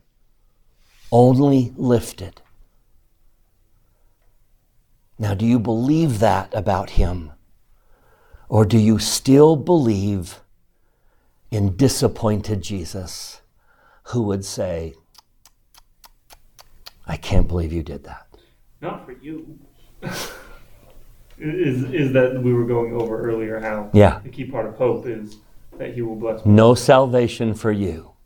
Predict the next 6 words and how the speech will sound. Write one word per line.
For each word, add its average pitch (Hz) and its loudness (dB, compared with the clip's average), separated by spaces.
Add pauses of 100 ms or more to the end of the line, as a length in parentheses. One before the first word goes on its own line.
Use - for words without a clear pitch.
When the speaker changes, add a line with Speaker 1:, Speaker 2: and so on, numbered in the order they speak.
(1160)
Speaker 1:
Who 131 2
touched - -2
me? 80 -10 (2000)
I 101 2
did, 95 0
Lord. 85 -2